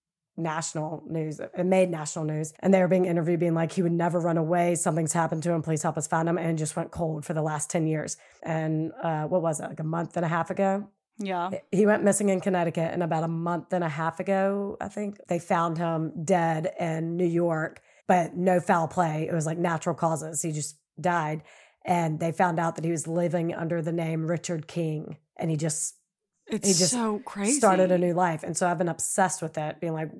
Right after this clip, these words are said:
Speaker 1: "Wait, why did he do that? What's going on?" What-, but, um, his wife did,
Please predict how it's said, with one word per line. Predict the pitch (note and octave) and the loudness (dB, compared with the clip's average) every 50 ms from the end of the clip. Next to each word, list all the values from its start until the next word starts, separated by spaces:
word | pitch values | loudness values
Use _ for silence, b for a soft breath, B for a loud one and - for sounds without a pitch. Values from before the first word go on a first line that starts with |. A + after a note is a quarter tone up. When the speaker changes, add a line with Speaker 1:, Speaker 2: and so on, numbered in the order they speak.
| D#4 - - - - - - - A3+ | -18 -20 -20 -18 -16 -16 -16 -16 -6
Speaker 1:
"Wait, | F#3 A#3 C4+ B3 F#3 - - F3 | -2 0 2 2 2 0 -2 -2
why | D#3+ F#3+ F#3+ G#3 A#3 | 0 2 2 2 2
did | A#3+ A3 F#3 | 0 -4 -4
he | D#3+ G3+ | -6 -4
do | E3 D#3+ G#3+ C4 C4+ | -2 0 0 0 2
that? | - G#3+ E3+ - - | 2 0 0 2 0
What's | F#3+ G3+ - | -2 -2 -2
going | - A#3 G#3 G3+ G3+ | -2 0 0 0 0
on?" | A#3+ C4 A3+ G3 | -2 -2 -2 -4
What-, | G3 G3+ B B B B B B B B B _ | -4 -6 B B B B B B B B B _
but, | - E3+ E3+ E3+ | -2 -2 0 0
um, | E3 D#3+ D#3+ D#3+ | -2 -2 -2 -2
his | E3 F3 E3 D#3 | -2 -4 0 0
wife | F3+ F3 E3+ D#3+ - | 0 2 0 0 -2
did, | - F3+ E3+ E3 D#3 - - | -2 0 0 0 -4 -6 -10